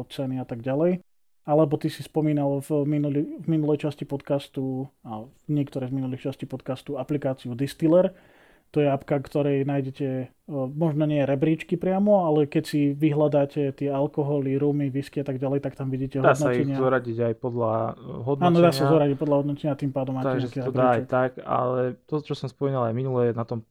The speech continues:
Speaker 2: super. Jednak sú tam akože hodnotenia odborníkov, normálne s recenziami, s chuťovými profilmi a zároveň sú tam hodnotenia, o,
Speaker 1: Samotných
Speaker 2: samotných
Speaker 1: ľudí.
Speaker 2: ľudí. Čiže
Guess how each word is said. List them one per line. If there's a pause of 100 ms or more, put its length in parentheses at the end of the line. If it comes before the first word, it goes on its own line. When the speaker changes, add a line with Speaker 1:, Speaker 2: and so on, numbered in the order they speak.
Speaker 2:
super. (200)
Jednak
sú
tam
akože (160)
hodnotenia
odborníkov,
normálne
s
recenziami,
s
chuťovými
profilmi (320)
a
zároveň
sú
tam
hodnotenia,
o,
Speaker 1:
Samotných
Speaker 2:
samotných
Speaker 1:
ľudí.
Speaker 2:
ľudí.
Čiže